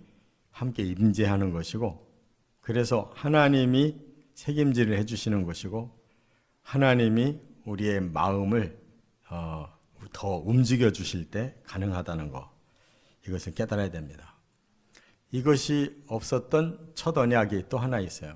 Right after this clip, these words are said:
그게 뭐예요? 처음 사람에게 "생명과는 먹고 선악과는 먹지 말라."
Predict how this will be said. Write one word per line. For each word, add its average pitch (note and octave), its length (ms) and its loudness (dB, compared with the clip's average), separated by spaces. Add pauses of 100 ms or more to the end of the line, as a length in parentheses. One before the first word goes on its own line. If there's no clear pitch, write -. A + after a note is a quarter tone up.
그게 - 140 -8
뭐예요? F#2+ 400 -2 (580)
처음 D#3+ 320 4
사람에게 A#2+ 760 0 (640)
"생명과는 B2 880 4
먹고 C3+ 680 -4
선악과는 B2 560 -4
먹지 F2 260 -8
말라." D#2+ 480 -6